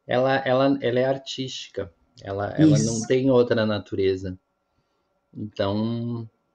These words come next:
Speaker 1: é realmente um, um tributo, né? A gente só tá falando
Speaker 2: É.
Speaker 1: do Bergman porque ele deixou a arte, né? E
Speaker 2: Isso.
Speaker 1: e se tornou aí o...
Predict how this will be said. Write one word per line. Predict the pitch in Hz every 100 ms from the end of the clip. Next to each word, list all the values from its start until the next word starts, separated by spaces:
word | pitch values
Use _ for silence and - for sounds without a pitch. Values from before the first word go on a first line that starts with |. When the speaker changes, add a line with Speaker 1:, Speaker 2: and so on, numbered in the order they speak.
| _ _ - - -
Speaker 1:
é | 95 98
realmente | 98 110 110 110 107 120
um, | 123 123 123 120 _ _ _ _ _ _ _ _ _ _ _ -
um | 107
tributo, | 95 135 135 135 135 - 104
né? | 101
A | 110
gente | 110 120
só | - 123
tá | 123
falando | 120 131 120 120
Speaker 2:
É. | 123
Speaker 1:
do | 110
Bergman | 107 107 110 123 131 156 160 175
porque | 170 151 - - 123 127 139 160 185 180 _ -
ele | - 113
deixou | 113 127 131 - 123 110 113 131 156 _
a | - 139
arte, | 156 131 120 117 - -
né? | 92 98 104 _ _ _ _
E | 127 156 143
Speaker 2:
Isso. | 147 - - - 147 - _ _ _ _ _ _
Speaker 1:
e | 113
se | 101 -
tornou | 95 107 101 101 101
aí | 101 98 95 98
o... | 98 98 95 95 92 95